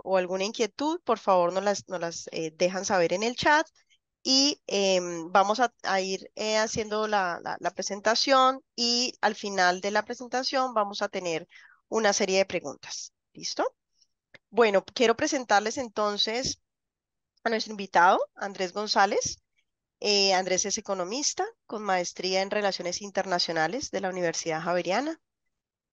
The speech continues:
y maestría en Responsabilidad Social y Sostenibilidad de la Universidad Complutense de Madrid. También es consultor para organizaciones tanto nacionales como internacionales en responsabilidad social, todo el tema de estrategia,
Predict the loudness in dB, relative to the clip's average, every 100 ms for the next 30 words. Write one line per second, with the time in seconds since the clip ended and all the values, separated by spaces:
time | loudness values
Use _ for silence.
0 | _ 0 0 2 2 2 2 2 2 0
1 | -2 -2 0 0 2 -2 -2 -2 0 2
2 | 0 -4 -10 -10 -8 -6 -4 0 2 2
3 | 0 0 2 0 0 0 0 -2 -6 -6
4 | -4 -2 -2 -4 -4 -4 -4 -8 -14 -20
5 | _ _ _ _ _ 0 2 2 2 0
6 | -2 -2 -4 0 0 0 0 0 2 0
7 | 0 -4 -2 -2 0 -2 -2 -2 -2 -2
8 | -2 -4 0 2 2 -2 -4 -4 -2 -2
9 | -4 -6 -12 _ _ _ -6 0 2 2
10 | 0 0 0 2 0 -2 -2 -4 -4 -2
11 | -2 -2 -4 -4 -4 -2 4 6 6 4
12 | -2 -6 -2 0 2 0 -2 -2 2 2
13 | 0 0 2 2